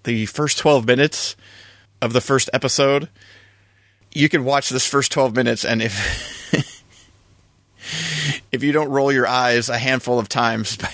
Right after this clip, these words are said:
the time you get through the twelve minutes, then, I don't know, maybe this will be a show for you. But T N T put that out there, so I'll put that in the show notes at T V aholic dot com slash previews slash agent X.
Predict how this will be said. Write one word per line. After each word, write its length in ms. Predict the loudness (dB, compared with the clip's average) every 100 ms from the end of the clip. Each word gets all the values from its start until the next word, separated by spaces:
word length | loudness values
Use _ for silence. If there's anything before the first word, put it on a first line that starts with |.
| -8
the 100 | -8 -4
time 260 | -2 0 0
you 80 |
get 160 | -2 -2
through 140 | -2
the 160 | 0 0
twelve 280 | 0 0 2
minutes, 380 | 2 0 -4 -2
then, 340 | 0 0 -4 -8 -20 -20 -20 -6
I 40 | 2
don't 80 |
know, 200 | 4 4 2
maybe 220 | 2 2
this 220 | 2 0
will 180 | 0 0
be 160 | 2 0
a 60 |
show 240 | 0 0 0
for 120 | -2
you. 280 | -2 -2 -4 -14 -20 -20 -20 _ _
But 140 | -4
T 140 | 2 2
N 40 |
T 160 | 4 2
put 200 | 2 0
that 160 | 2
out 160 | 2 2
there, 140 | 0
so 200 | 0 2
I'll 180 | 2 0
put 280 | -2 -4 0
that 160 | 0 0
in 100 | 0
the 80 |
show 220 | -2 0 2
notes 400 | 2 0 -4 -14 _ _ -20 _ -20 _
at 160 | -2 -2 _ _
T 120 | -2 0
V 100 | 2
aholic 300 | 2 2 2
dot 200 | 0 0
com 400 | 2 2 2 -2 -12 -20 _
slash 360 | -4 0 0 0
previews 440 | 0 0 2 0
slash 600 | 0 0 2 0 -2 -8 -12 -20 _ _ _ 2
agent 320 | 2 2 2
X. 460 | 2 2 -2 -4